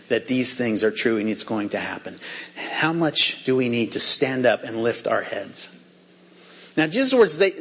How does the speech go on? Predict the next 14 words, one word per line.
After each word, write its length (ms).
what 180
He's 100
saying 180
here 120
doesn't 580
just 220
apply 320
to 120
the, 420
the 120
predictions 840
about 260
the 60
future. 480